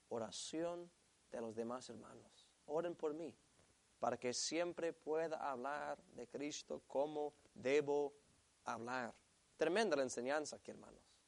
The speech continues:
Pablo pidiendo a los hermanos en Éfeso que orasen por su ministerio y la necesidad personal de hablar de Cristo como debería hablar. Termina la carta,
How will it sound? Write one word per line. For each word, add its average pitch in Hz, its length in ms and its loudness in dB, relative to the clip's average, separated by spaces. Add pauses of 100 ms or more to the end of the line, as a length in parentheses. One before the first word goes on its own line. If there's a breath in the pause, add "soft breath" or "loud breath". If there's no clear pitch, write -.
(560)
Pablo 170 400 0
pidiendo 120 560 -2 (720)
a - 80 -4
los 120 200 2
hermanos 156 580 4
en 127 100 0
Éfeso 110 420 -2 (580)
que - 100 -4
orasen 147 560 8
por 139 260 0
su - 160 -6
ministerio 165 640 2 (1600)
y 123 100 2
la 131 100 6
necesidad 127 520 6
personal 131 560 4 (640)
de 123 140 4
hablar 123 260 6
de 139 80 4
Cristo 131 440 0
como 110 280 -2
debería 123 540 0 (400)
hablar. 101 440 -2 (340)
Termina 185 300 6
la 160 120 10
carta, 143 500 10